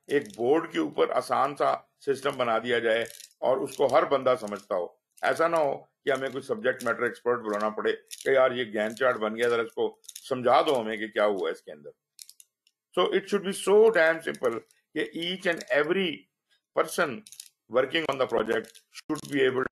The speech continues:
to update it, to, should be able to maintain it and understand it,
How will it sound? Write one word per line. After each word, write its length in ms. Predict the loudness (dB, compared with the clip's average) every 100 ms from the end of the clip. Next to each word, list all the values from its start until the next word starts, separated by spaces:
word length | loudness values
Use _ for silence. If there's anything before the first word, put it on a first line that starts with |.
| -6
to 120 | -8 -10 _ -2
update 460 | -2 0 2 2 4
it, 100 | 0 -2 -12 _ -18 -10
to, 180 | -10 -10
should 240 | -10 -12 -4
be 160 | -2
able 160 | 0 -2 -4
to 200 | -6 -8 _ _ -6
maintain 440 | -6 -4 -2 0
it 220 | 0 0 -2 -10 _ -4
and 160 | -2 0
understand 500 | 0 0 -2 -2
it, 80 | -2